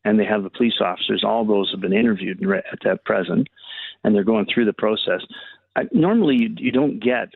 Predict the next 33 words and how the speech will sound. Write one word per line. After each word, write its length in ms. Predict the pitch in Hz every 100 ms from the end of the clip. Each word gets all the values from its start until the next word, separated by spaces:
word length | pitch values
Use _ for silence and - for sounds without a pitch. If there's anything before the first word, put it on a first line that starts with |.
| -
even 300 | 131 139 120
with 140 | 107 _ _ -
police 240 | 123 175 -
investigations, 920 | 101 101 - 90 104 117 107 90 90
they 180 | 110 113
only 260 | 127 135 127
give 240 | 107 117
you 100 | 107 90 -
so 100 | 110
much 180 | 101 -
information 800 | 98 - 95 110 120 - 92 90
because 320 | 110 117 107 - _ - - - _ _ -
the 80 | 117
more 240 | 139 165
information 500 | 131 - 117 113 - 101
that 80 |
appears 320 | 90 - 107 95
in 80 |
the 60 | 92
press, 240 | - 104 -
the 60 |
more 180 | 107 113
it 80 | 107
can 160 | 107 98
contaminate 680 | 98 - 117 120 104 95 -
future 240 | 110 -
witnesses. 560 | 95 107 - - 92 -
But 140 | 110 101
they 120 | 110
can 220 | 107 107
read 160 | 131 120
my 160 | 110 101
story 540 | - 139 131 107 104